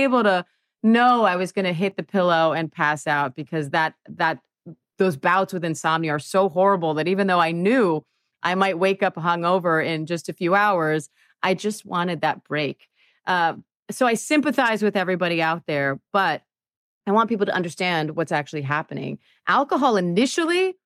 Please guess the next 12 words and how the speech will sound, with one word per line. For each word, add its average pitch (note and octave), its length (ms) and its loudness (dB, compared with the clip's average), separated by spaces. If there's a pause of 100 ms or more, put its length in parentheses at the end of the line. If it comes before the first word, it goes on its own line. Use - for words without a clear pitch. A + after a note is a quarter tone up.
(160)
will F3 180 0
help D#3 280 0
you G3 120 0
fall D#3+ 300 0
asleep, D3+ 480 -6 (520)
and, G3 160 -2
and G#3+ 260 0
it G#3+ 140 0
will G#3 420 2
do C4+ 480 2
other G#3+ 260 0
me-, G3 380 -2